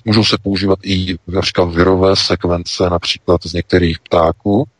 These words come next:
používají virové sekvence a na ně se vlastně napojují tyhle ty proteinové části. A ten organismus si potom myslí, že má k dispozici, nebo že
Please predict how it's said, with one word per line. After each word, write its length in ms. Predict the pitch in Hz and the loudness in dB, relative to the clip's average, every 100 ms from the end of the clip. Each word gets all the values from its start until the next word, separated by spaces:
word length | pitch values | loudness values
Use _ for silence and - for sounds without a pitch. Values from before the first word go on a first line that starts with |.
| _ _ - - | _ _ -20 -12
používají 720 | 85 85 85 85 80 85 98 | -8 -6 -4 0 2 2 2
virové 500 | 101 82 85 82 82 | 0 2 2 4 2
sekvence 600 | 80 95 - 87 85 - 110 127 - - - - - | 2 -4 -2 -4 -2 2 2 2 -6 -16 -14 -14 -4
a 120 | 87 | -2
na 160 | 87 95 | 0 0
ně 300 | 104 98 123 | 0 0 0
se 200 | - - | -2 -4
vlastně 520 | 92 92 - 101 92 87 | -2 -2 -2 -4 -2 0
napojují 600 | 85 - 90 87 87 90 | -2 0 0 2 0 0
tyhle 240 | 85 85 | 0 0
ty 120 | - | 0
proteinové 600 | - 82 87 82 87 87 | -2 -2 -2 0 2 2
části. 560 | - 90 82 - - 82 - - - - | 2 0 0 -2 -6 -14 -12 -8 -8 -6
A 120 | - | -6
ten 240 | - - 82 | -2 -4 0
organismus 1000 | 113 101 104 98 90 90 104 139 - - | -2 2 0 0 -4 -4 -4 -4 -6 -4
si 80 | 101 | -4
potom 360 | - - 95 82 | -4 -2 -2 0
myslí, 560 | 85 - 90 92 98 | -2 -2 0 2 2
že 180 | 87 80 | 2 2
má 300 | 82 85 85 | 2 2 2
k 60 | 82 | -2
dispozici, 800 | 80 - 87 85 85 - 87 85 | -4 -2 -4 -2 -6 0 2 2
nebo 260 | 80 80 | 2 0
že 160 | 78 | 2